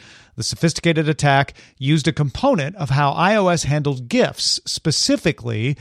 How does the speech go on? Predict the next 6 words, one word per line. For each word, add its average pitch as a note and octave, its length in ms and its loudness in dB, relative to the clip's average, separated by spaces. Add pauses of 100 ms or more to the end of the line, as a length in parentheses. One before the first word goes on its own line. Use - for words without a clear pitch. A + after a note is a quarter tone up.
(260)
how E3 200 2
it - 140 -2
compresses F#3+ 760 0 (100)
and C3 240 -4
decompresses A#2+ 800 -2
them. G2+ 240 -8